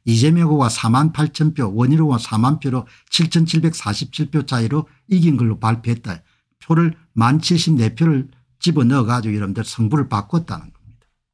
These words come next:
뭐든 여러분 어떤 사람의 이야기에 대해서 그냥 단정을 하지 마시고 내가 지적으로 좀 노력을 하고 있는가 그렇게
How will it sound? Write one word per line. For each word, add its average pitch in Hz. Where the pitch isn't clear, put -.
뭐든 113
여러분 101
어떤 123
사람의 117
이야기에 110
대해서 101
그냥 110
단정을 117
하지 101
마시고 87
내가 113
지적으로 165
좀 113
노력을 156
하고 113
있는가 95
그렇게 98